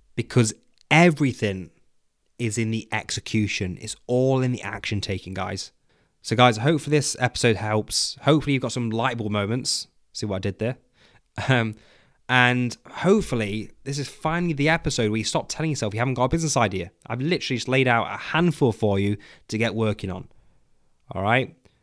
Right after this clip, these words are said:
I hope two thousand twenty-two is gonna be the year you make amazing, phenomenal changes in your life. If you have got value from this episode, I'd love for you to leave a review. We're really trying to grow this podcast this year. And also,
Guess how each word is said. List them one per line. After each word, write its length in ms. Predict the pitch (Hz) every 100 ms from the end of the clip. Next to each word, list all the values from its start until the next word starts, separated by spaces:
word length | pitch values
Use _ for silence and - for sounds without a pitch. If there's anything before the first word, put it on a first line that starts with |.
| _ -
I 80 |
hope 260 | 104 160 -
two 160 | - 151
thousand 320 | 143 131 131
twenty-two 960 | 143 131 120 - - - 120 127 131 - - _ _ -
is 120 | 110
gonna 160 | 123 120
be 100 | 123
the 100 | 117
year 560 | 110 117 117 120 117 - -
you 160 | 113
make 180 | 113 107
amazing, 840 | 113 113 120 123 123 117 107 101 - -
phenomenal 580 | - 113 117 113 110
changes 380 | 104 117 107 98
in 80 | 101
your 180 | 98 98
life. 460 | 101 113 123 - _ _ - _ _ _
If 480 | 135 135 131 - - -
you 160 | 120 127
have 160 | 160
got 160 | 156 110
value 240 | 120 120
from 160 | 117 110
this 160 | 101
episode, 380 | 110 - 120 123
I'd 180 | - 113
love 380 | 120 127 - - _ _ _
for 140 | - 117
you 80 |
to 100 | -
leave 180 | 113 110
a 40 | 110
review. 400 | 98 101 135 - _ _ _
We're 100 | 110
really 180 | 117 117
trying 240 | - 113 104
to 20 |
grow 140 | 113
this 140 | 104 -
podcast 400 | 107 - 101 -
this 180 | -
year. 240 | 110 120 139 _ - - _ _ -
And 340 | 131 139 139 -
also, 600 | 147 190 - 175 151